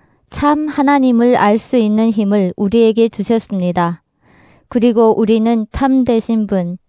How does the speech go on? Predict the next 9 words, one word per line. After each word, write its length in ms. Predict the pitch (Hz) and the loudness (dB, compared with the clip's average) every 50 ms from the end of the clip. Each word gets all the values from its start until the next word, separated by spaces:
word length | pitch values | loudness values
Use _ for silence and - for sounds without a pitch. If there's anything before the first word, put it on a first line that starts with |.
| _ _ | _ _
곧 220 | - - 226 226 - _ _ | -4 -2 -2 -2 -2 _ _
그분의 480 | - - 220 190 220 240 233 233 240 | -2 -2 -2 0 0 0 2 2 2
아들 420 | 226 202 202 185 208 208 208 151 - - | 2 2 2 2 2 0 0 0 0 0
예수 340 | 202 208 214 - - 254 240 | 0 0 0 0 0 -2 0
그리스도 520 | - 247 214 233 233 - - - 226 220 | 0 0 0 0 -2 -2 -2 -2 0 2
안에서 500 | 214 196 185 180 180 185 180 - 214 202 | 2 2 0 0 0 -2 -2 0 -2 -2
살고 420 | 196 - - 233 226 233 - 240 220 | -2 -2 0 0 0 2 0 0 -2
있습니다. 680 | 190 185 - - 196 185 180 175 175 180 175 175 175 _ _ _ _ _ _ _ _ _ _ _ _ _ | -2 -4 -6 -6 -6 -4 -2 -2 -2 -2 -2 -4 -6 _ _ _ _ _ _ _ _ _ _ _ _ _
그분이야말로 1120 | - - 247 247 208 247 269 247 247 247 240 233 226 208 190 185 185 190 190 185 185 185 | -6 0 0 0 2 2 2 4 4 4 4 2 2 2 2 2 4 2 2 2 0 -2